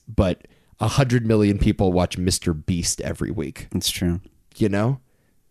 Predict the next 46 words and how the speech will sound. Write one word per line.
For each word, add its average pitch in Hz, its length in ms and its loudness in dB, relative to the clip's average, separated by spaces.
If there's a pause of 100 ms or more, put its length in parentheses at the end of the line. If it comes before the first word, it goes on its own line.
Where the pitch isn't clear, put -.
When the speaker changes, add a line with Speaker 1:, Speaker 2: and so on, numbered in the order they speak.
Speaker 1:
So 123 560 4 (600)
he's 165 300 4
not 170 240 6
a 175 40 6
celebrity? 196 600 4 (1400)
Speaker 2:
I 101 100 2
don't 120 100 6
know. 160 220 6 (280)
Speaker 1:
Would 139 140 6
he 185 180 6
be 180 220 6
eligible 180 520 6
for 190 140 4
Celebrity 170 400 4
Big 170 180 0
Brother? 175 380 2 (120)
Speaker 2:
Mister 113 340 2
Beast? 120 500 2
Speaker 1:
Yeah. 151 380 6 (640)
Speaker 2:
I - 60 0
don't 117 120 6
know. 95 300 6
Well, 110 100 2
do 101 100 2
people 110 260 4
treat 117 260 4
him 113 100 4
like 98 160 4
a 101 40 2
celebrity? 95 500 2
Is 101 60 -2 (180)
Speaker 1:
That's 190 260 2
Speaker 2:
it, - 40 0
Speaker 1:
the 185 60 0
question, 180 340 0
Speaker 2:
is 110 120 4
it, 110 120 0
is 127 140 4
Speaker 1:
right? 110 80 2
Speaker 2:
it 87 40 -4
bigger 113 220 6
than 104 140 4
just 101 180 2
watching 98 760 4
the 95 100 2
thing? 98 420 2